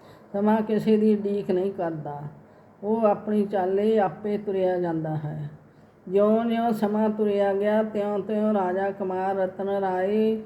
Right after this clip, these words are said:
ਉਮਰ ਵਿੱਚ ਵਡੇਰਾ ਹੁੰਦਾ ਗਿਆ, ਬਾਰਾਂ ਸਾਲਾਂ ਦਾ ਹੋ ਗਿਆ। ਆਖਿਰ ਇੱਕ ਦਿਨ ਰਾਣੀ ਨੇ ਆਪਣੇ ਲਾਲ ਰਤਨ ਰਾਏ ਨੂੰ ਉਸ ਦੇ ਜਨਮ ਦੀ ਸਾਰੀ ਕਥਾ ਸੁਣਾ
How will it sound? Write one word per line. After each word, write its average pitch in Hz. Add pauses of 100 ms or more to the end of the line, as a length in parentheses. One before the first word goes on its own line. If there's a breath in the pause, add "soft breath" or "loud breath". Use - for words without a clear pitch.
(300 loud breath)
ਉਮਰ 208
ਵਿੱਚ 208
ਵਡੇਰਾ 196
ਹੁੰਦਾ 175
ਗਿਆ, 151 (800 loud breath)
ਬਾਰਾਂ 202
ਸਾਲਾਂ 196
ਦਾ 196
ਹੋ 180
ਗਿਆ। 156 (540 loud breath)
ਆਖਿਰ 214
ਇੱਕ 208
ਦਿਨ 202
ਰਾਣੀ 202
ਨੇ 208
ਆਪਣੇ 202
ਲਾਲ 190
ਰਤਨ 190
ਰਾਏ 190
ਨੂੰ 208
ਉਸ 185
ਦੇ 196
ਜਨਮ 190
ਦੀ 202
ਸਾਰੀ 214 (460 loud breath)
ਕਥਾ 208
ਸੁਣਾ 196